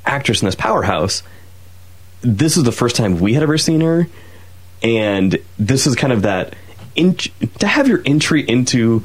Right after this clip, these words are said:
the, <laughs> the American consciousness as this was bizarre, and it was even more bizarre that it worked, 'cause this show lasted a long time. It is, I think, on Netflix still. Netflix changes stuff every month,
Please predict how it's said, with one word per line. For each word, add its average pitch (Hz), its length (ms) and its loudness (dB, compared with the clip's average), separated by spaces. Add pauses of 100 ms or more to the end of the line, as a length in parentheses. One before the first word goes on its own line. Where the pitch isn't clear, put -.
(520)
the, 113 420 0 (200)
<laughs> - 220 -10
the 131 100 0
American 131 380 2
consciousness 120 600 0
as 92 400 -2
this 135 500 -2 (1160)
was 143 300 4
bizarre, 123 720 2 (160)
and 139 120 2
it 131 40 4
was 120 180 4
even 165 220 4
more 143 180 4
bizarre 101 320 2
that 92 100 2
it - 160 -2
worked, - 520 -2 (480)
'cause 117 140 4
this 143 120 4
show 165 160 2
lasted 101 460 0 (120)
a 98 60 -2
long 117 460 2
time. 90 440 0 (1160)
It 165 120 2
is, 160 420 4
I 113 80 2
think, 208 260 2
on 135 200 4
Netflix 127 440 0
still. 147 500 2
Netflix 156 400 2
changes 113 320 2
stuff 95 360 -2
every 95 200 2
month, 92 320 0